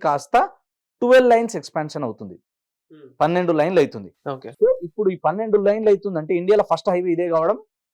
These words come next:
Speaker 1: ఇది ఒక అడ్వాంటేజ్.
Speaker 2: Hmm.
Speaker 1: దీని తర్వాత ఏంటంటే, తిరుపతి, చెన్నై, బెంగళూరు వెళ్ళే ట్రైన్స్ అన్ని కూడా షాద్ నగర్ మీద నుంచి వెళ్తున్నాయి. ఇది చాలా మందికి తెలుసు. ఇప్పుడు ఇది కూడా ఏమైందంటే, ఎంఎంటీఎస్ మహబూబ్ నగర్ వరకు ప్రపోజల్ అయింది. రీసెంట్‌గా ఒక సిక్స్ మంత్స్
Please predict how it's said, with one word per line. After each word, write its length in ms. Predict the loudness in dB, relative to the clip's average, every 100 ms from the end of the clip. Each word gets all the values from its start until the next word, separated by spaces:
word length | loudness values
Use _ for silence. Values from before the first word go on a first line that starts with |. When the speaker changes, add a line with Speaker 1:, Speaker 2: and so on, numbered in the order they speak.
| 0
Speaker 1:
ఇది 80 | 2
ఒక 80 | 4 2
అడ్వాంటేజ్. 420 | 0 -6 -8 -18 _ -20
Speaker 2:
Hmm. 200 | -18 -18 -20 -20 _ -10
Speaker 1:
దీని 160 | -8 0
తర్వాత 200 | 0 0 -4
ఏంటంటే, 260 | -8 -8 -8 -6
తిరుపతి, 380 | -6 -4 -4 -6 -4
చెన్నై, 280 | -4 -4 -6 -2
బెంగళూరు 360 | -2 -2 -4 -2
వెళ్ళే 160 | -4 -2
ట్రైన్స్ 260 | -4 -6 -10
అన్ని 140 | -10 -4
కూడా 120 | -4 -4 _ _ -4
షాద్ 300 | 2 4 4 2
నగర్ 200 | 2 0
మీద 100 | -2 -4
నుంచి 140 | -6 -6
వెళ్తున్నాయి. 320 | -6 -8 -12 -16 -14
ఇది 100 | -10 -4
చాలా 160 | -2 -2
మందికి 200 | -4 -4
తెలుసు. 180 | -8 -14 _ _ _ _ _ -14
ఇప్పుడు 200 | -4 -2 -2
ఇది 100 | 0
కూడా 120 | 4 4
ఏమైందంటే, 380 | 2 -2 -2 -2
ఎంఎంటీఎస్ 500 | -2 -6 -2 -4 -2 -4
మహబూబ్ 300 | -2 -2 -2
నగర్ 160 | 0 0
వరకు 140 | -2 -4 -6
ప్రపోజల్ 360 | -4 -2 -2 -2
అయింది. 200 | -6 -8 -12 _ _ -6 -4
రీసెంట్‌గా 540 | -4 -4 -2 -2 -2 -4 _ _ -8
ఒక 80 | -8 -6
సిక్స్ 220 | -10 -6
మంత్స్ 220 | -6 -2